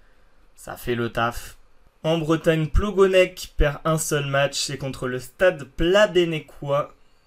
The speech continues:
Il y a du Wabi Kazri. J'avais pas vu ça. Toujours en Brice Samba.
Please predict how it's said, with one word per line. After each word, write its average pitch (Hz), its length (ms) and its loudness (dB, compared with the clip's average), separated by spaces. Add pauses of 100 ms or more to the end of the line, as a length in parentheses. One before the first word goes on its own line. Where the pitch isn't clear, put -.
(680)
Il 127 80 -18
y 123 60 -4
a 120 60 -2
du 131 160 -8
Wabi 139 680 0
Kazri. 127 680 -6 (160)
J'avais 123 180 -10
pas 127 200 -2
vu 123 180 -10
ça. 131 440 -4 (280)
Toujours 123 200 -10
en 113 80 -10
Brice 117 260 -8
Samba. 123 580 -2